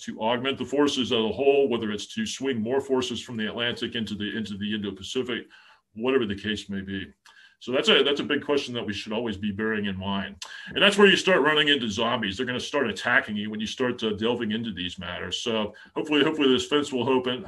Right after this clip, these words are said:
this, this fence will hold so you don't ex-, expend all your ordnance trying to gun them down. Okay, the first zombie, the first, uh, the first fa-, fallacy that I think you will encounter when you talk about naval power,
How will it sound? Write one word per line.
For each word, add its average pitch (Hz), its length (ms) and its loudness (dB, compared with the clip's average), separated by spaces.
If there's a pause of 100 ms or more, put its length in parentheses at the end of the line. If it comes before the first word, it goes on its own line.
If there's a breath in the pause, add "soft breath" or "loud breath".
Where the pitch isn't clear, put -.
(100)
this, 131 300 -6
this 123 220 -6
fence 151 260 -6
will 117 120 -4
hold 123 300 0
so 117 80 -2
you 113 220 0
don't 127 200 2
ex-, 107 220 -4
expend 120 420 -8
all 113 160 0
your 110 140 -2
ordnance 110 380 -6
trying 107 260 -6
to 107 100 -4
gun 101 240 -2
them 101 160 -2
down. 98 400 -2 (800 loud breath)
Okay, 190 300 6
the 147 80 -2
first 135 300 2
zombie, 143 380 4
the 113 80 -2
first, 214 280 4
uh, 143 60 4
the 165 100 0
first 180 360 -2
fa-, 143 360 0
fallacy 143 500 2
that 117 160 0
I 113 80 2
think 143 240 -4
you 131 80 2
will 120 160 2
encounter 113 440 -4
when 113 120 -4
you 107 80 -2
talk 127 220 0
about 107 240 0
naval 107 240 -2
power, 104 480 -4